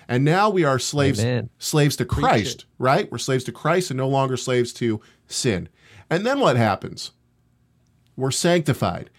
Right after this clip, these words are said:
Speaker 1: And the sanctification is shown at the giving of the Torah,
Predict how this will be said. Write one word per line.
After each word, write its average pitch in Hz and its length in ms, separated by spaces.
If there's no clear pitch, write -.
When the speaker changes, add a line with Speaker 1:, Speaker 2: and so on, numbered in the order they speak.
Speaker 1:
And 131 160
the 123 60
sanctification 156 840
is 113 60
shown 120 440
at 156 240
the 120 100
giving 139 280
of 185 80
the 135 60
Torah, 110 440